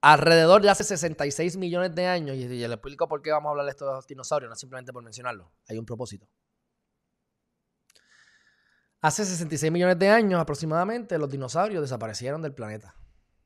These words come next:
¿Mm? Dos cosas importantes o,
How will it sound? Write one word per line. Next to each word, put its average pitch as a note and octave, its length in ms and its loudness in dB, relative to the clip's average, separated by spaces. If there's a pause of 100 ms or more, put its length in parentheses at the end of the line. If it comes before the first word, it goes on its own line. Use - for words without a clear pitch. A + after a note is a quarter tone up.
(2250)
¿Mm? D3+ 120 -12 (2000)
Dos A3+ 260 6
cosas D3 320 2
importantes G3+ 560 0
o, D#3+ 220 4